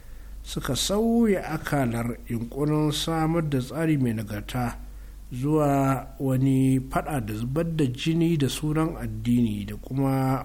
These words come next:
wato, amfani da shi domin kawar da abokan gaba. Baya ga ɓarna da zubar da jini da ya zama, wato, ruwan dare a kan titunan birane da dama na ƙasashen Larabawa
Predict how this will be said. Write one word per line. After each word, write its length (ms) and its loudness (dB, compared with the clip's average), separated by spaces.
wato, 320 -8
amfani 520 -2
da 60 2
shi 220 2
domin 800 2
kawar 320 0
da 120 -2
abokan 400 -4
gaba. 340 -4
Baya 420 4
ga 400 4
ɓarna 360 4
da 80 4
zubar 380 2
da 80 2
jini 720 4
da 640 0
ya 240 4
zama, 680 4
wato, 380 0
ruwan 420 4
dare 340 4
a 120 -4
kan 180 0
titunan 540 2
birane 580 0
da 100 -4
dama 300 2
na 80 0
ƙasashen 400 -2
Larabawa 560 -2